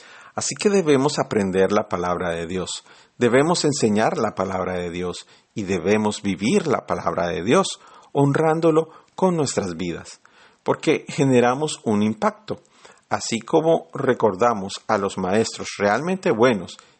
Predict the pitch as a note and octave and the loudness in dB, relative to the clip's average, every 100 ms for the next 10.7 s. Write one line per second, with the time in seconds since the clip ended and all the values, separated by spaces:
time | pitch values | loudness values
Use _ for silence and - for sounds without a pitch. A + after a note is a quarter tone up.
0 | - G#2 F2 - - F#2+ - - G2+ F#2+ | -4 -2 -2 -6 -2 -2 -2 -4 -2 -2
1 | F#2+ G2 A2+ - G2+ A2 D#3 C#3+ A#2+ - | -2 -2 -2 -2 -2 0 0 0 0 -6
2 | - - - - D#3 E3+ E3 D3 - B2 | -16 -20 -6 -2 0 0 -2 -4 -2 2
3 | B2 D3+ D3 D3 D3 C#3+ B2 A2 - A2 | 2 4 2 4 4 6 2 2 0 0
4 | A#2+ C3 A#2+ G#2+ G2 - A#2+ G#2 B2+ G#2 | 2 0 -2 -2 -2 0 2 2 2 2
5 | F#2+ G2 G2+ A#2+ - _ _ E3 D#3+ D#3+ | 4 2 2 0 -8 _ _ -6 0 2
6 | D3+ D3 - C3 C3+ C3+ B2 - C3 B2 | 2 0 -4 -4 -2 -2 -4 -6 -2 2
7 | D#3 C3 G2+ - _ _ _ _ - - | 2 0 -4 -12 _ _ _ _ -20 -20
8 | _ _ - - A2 G2 - A2+ - G#2 | _ _ -14 -6 -4 -6 0 0 2 -2
9 | - F#3+ D#3+ A#2 - _ B2 A#2 - A#2+ | -2 -4 -4 -4 -10 _ -2 2 4 4
10 | B2 - G3 - D#3+ A#2+ - | 2 0 -2 2 0 0 -6